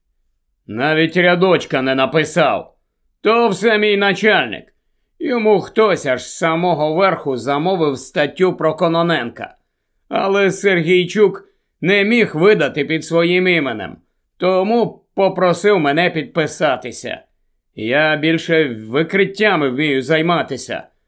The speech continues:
Похвали у мене не виходять». Але в цій статті ти добре йому вилизав.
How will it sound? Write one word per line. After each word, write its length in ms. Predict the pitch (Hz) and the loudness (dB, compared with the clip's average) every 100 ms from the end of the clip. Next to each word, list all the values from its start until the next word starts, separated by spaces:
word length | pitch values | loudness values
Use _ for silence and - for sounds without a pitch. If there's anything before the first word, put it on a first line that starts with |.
| _ _ | _ _
Похвали 600 | 196 151 131 156 156 165 | -4 -4 -2 2 4 4
у 60 | 156 | 2
мене 320 | 147 143 139 | 0 -2 -2
не 140 | 143 | -2
виходять». 720 | 143 147 - 165 120 90 - _ _ _ _ _ _ _ | 0 -2 0 -2 -2 -6 -12 _ _ _ _ _ _ _
Але 300 | 135 127 147 | -6 -2 -4
в 100 | 151 | -6
цій 420 | - - 165 123 | -10 -10 -8 -8
статті 840 | 120 - 196 190 - 214 220 214 - _ _ - | -8 -6 -4 -4 -6 -4 -4 -4 -10 _ _ -4
ти 160 | 240 | -4
добре 540 | 196 190 170 170 196 214 | 0 0 2 0 0 0
йому 320 | 220 214 190 | 0 2 2
вилизав. 720 | 175 135 120 101 104 - | 0 0 -2 -4 -8 -10